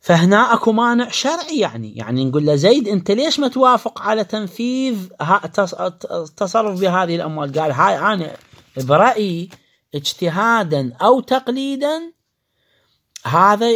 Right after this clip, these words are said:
آه، آه، يعتبر، آه، م-، معاملة ربوية، والمعاملة الربوية غير مسموح بها شرعاً، فهو هذا المانع الذي منعه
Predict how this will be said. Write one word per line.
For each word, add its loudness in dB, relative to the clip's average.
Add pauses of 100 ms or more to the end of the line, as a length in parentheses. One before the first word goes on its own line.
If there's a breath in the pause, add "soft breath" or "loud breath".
آه، -4 (1040)
آه، 0
يعتبر، 0
آه، -8 (200)
م-، -4
معاملة 2
ربوية، 0 (1080)
والمعاملة 4
الربوية 0
غير 0
مسموح -4
بها -2
شرعاً، -4 (460)
فهو 2
هذا 4
المانع 2
الذي -2
منعه -2